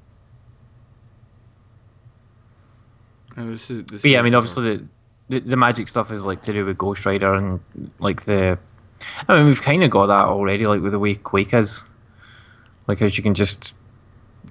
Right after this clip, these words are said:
Speaker 2: use the vibrations of, of sound to control
Speaker 1: Mm.
Speaker 2: stuff.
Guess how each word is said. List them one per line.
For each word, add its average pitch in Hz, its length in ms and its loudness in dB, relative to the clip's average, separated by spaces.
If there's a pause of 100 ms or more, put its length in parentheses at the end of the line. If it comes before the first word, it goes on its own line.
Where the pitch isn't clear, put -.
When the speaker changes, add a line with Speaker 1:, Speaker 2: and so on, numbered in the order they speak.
(100)
Speaker 2:
use 104 600 4
the 101 100 4
vibrations 98 580 4
of, 95 300 -4
of 101 160 0
sound 101 560 2 (720)
to - 80 -4
control 95 480 2 (760)
Speaker 1:
Mm. 107 80 -8
Speaker 2:
stuff. 98 400 0